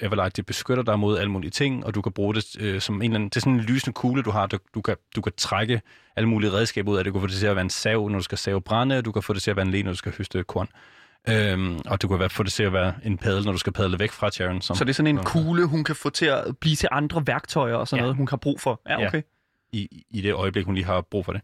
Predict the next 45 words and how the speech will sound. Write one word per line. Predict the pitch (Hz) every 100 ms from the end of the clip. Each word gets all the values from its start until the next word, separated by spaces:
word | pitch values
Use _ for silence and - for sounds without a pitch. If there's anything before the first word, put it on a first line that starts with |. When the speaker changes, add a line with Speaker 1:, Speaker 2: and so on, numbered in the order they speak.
| -
Speaker 2:
Ja. | 156 - - _ -
Speaker 1:
Øhm, | 113 110 104 104 101 -
og | -
så, | 175 156 _ _ -
så | - 143 120
møder | 113 131
hun | 123 104
så, | 117 107 -
øh, | 110 98 92 104
en, | 120 98
og | 87
det | 127 117
er |
også | 104 -
her, | 123 117 - -
øh, | 107 98 95 95 95
hvor | 101 98 - -
det | 104
måske | 98 -
er | 101
lidt | 107 107
underligt. | 113 120
Hun | 120
møder | 131 151
en, | 151 127 113 -
en | 117 101
spirit, | - 101 110 -
lige | 113
når | 104
hun, | 101 95 117
hun | 104 95 92 -
sejler | - 95
lidt | 95 98
væk | 123
fra, | - 104 98
fra, | - 98 78 98
øh, |
Charon, | - 135 165
og | 127
så | 120
møder | 123
hun | 117
den | 101
her | 98
spirit. | 90 - 90